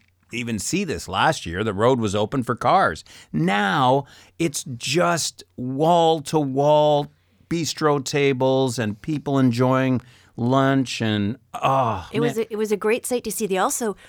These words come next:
Speaker 2: brought in tons of massive trees to line
Speaker 1: In
Speaker 2: that s-,
Speaker 1: planters,
Speaker 2: yeah,
Speaker 1: yeah.
Speaker 2: to, to, to line that section off so that it, it gives it that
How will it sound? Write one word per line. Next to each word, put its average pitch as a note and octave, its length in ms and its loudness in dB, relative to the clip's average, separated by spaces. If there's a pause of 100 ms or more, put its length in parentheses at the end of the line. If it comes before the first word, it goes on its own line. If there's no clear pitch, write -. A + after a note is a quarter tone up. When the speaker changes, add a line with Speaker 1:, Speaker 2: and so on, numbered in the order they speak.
(120)
Speaker 2:
brought G3+ 260 4
in F#3+ 260 0 (200)
tons F4 400 -12
of E3 200 -10 (200)
massive A3+ 680 -6
trees - 720 -8 (300)
to A3+ 120 -6
line G#3+ 600 0
Speaker 1:
In A#2 160 4
Speaker 2:
that F#3+ 100 0
s-, - 40 4 (200)
Speaker 1:
planters, E2 220 -4
Speaker 2:
yeah, A3+ 140 2
Speaker 1:
yeah. F#2+ 140 2 (300)
Speaker 2:
to, G3+ 100 -6
to, F#3+ 460 -8
to G#3 140 -6
line G#3 260 0
that G3 180 -4
section F#3 380 -6
off E3 220 -2
so F3 160 -4
that E3+ 180 -4
it, - 180 -8
it F3+ 200 -10 (160)
gives F3+ 180 -4
it F3+ 140 -6
that D3+ 260 -8